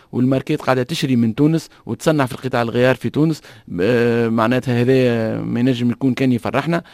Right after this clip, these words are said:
آه، دونك اليوم ان شاء الله ماذا بينا ال-، ال-، تصنيع السيارات نتلفتوا له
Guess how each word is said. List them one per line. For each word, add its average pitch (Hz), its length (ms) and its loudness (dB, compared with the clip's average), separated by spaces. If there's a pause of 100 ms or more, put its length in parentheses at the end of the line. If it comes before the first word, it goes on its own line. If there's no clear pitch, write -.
(240)
آه، 117 480 0
دونك 143 240 0 (240)
اليوم 139 420 4
ان 170 80 2
شاء 175 140 2
الله 156 120 2
ماذا 127 200 2
بينا 135 240 2
ال-، 120 200 -2 (100)
ال-، 92 1160 -8
تصنيع 143 380 0
السيارات 117 500 -2 (340)
نتلفتوا 117 560 -2
له 247 100 -4